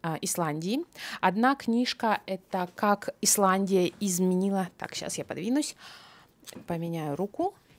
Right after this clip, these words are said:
«Как Исландия изменила мир». Это нерассказанная история о том, как один маленький остров посреди Атлантики формировал мир на протяжении веков.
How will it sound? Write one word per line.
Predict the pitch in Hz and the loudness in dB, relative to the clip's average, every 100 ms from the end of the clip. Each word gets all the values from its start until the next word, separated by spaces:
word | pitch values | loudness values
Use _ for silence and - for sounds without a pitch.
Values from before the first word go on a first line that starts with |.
| - - - - - _ | -20 -20 -20 -20 -20 _
«Как | 233 220 226 | 4 4 4
Исландия | 226 202 208 220 196 190 | 2 2 4 4 2 2
изменила | 185 208 214 214 190 | 2 6 6 6 6
мир». | 170 202 214 202 226 - _ _ - - - - - - - - - | 6 8 10 8 4 -4 _ _ -20 -20 -20 -20 -20 -20 -20 -10 6
Это | 240 262 269 262 254 | 6 6 6 8 8
нерассказанная | 226 226 214 - 240 247 226 214 202 | 6 6 4 6 8 8 4 4 4
история | 190 - 214 190 | 2 2 4 4
о | 165 | 4
том, | - 277 320 | 4 4 4
как | 240 214 | 0 0
один | 170 190 233 | 0 2 2
маленький | 208 208 214 202 165 | 4 4 4 2 0
остров | 175 262 - 202 | 2 2 2 -2
посреди | - 190 - 180 180 | -2 -4 -2 -2 2
Атлантики | 170 - 170 247 285 - 240 | 2 4 2 2 0 -4 -6
формировал | - 214 202 180 160 170 208 | 0 0 2 0 2 2 2
мир | 185 185 226 208 | 2 2 2 2
на | 185 | -2
протяжении | 185 170 - 151 - 202 233 208 196 | -2 -6 -4 -4 2 4 4 2 0
веков. | 170 151 185 - 202 139 - - - | -2 -4 -6 0 0 0 -4 -14 -20